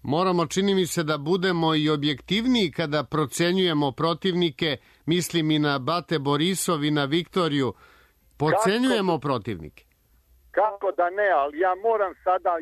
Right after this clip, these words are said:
Speaker 2: jednu malu opasku vaših mlađih kolega. Ne odnosi se na nekolicinu vas, da kažem pod navodima doajena, ljudi koji su deo ovoga sporta prilično dugo i koji imaju težinu.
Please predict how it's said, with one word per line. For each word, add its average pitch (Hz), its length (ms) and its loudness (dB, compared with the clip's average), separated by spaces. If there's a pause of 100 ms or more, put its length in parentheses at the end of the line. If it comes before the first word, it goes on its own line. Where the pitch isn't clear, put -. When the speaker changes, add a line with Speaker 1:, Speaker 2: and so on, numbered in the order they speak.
Speaker 2:
jednu 165 220 -6
malu 190 380 2
opasku 151 500 -4
vaših 160 480 -2
mlađih 170 460 -4
kolega. 127 640 0
Ne 165 120 -4
odnosi 226 480 -2 (120)
se 156 120 -2
na 147 140 -4
nekolicinu 160 880 0
vas, 143 320 0 (680)
da 156 140 0
kažem 196 540 -4
pod 165 160 -2
navodima 151 640 0
doajena, 147 680 0
ljudi 160 440 0
koji 156 240 0 (100)
su 143 120 -4
deo 175 300 2
ovoga 139 640 0 (440)
sporta 143 540 0 (120)
prilično 156 600 -2
dugo 147 380 2
i 131 60 -6
koji 156 300 -2
imaju 147 320 -2
težinu. 120 600 -4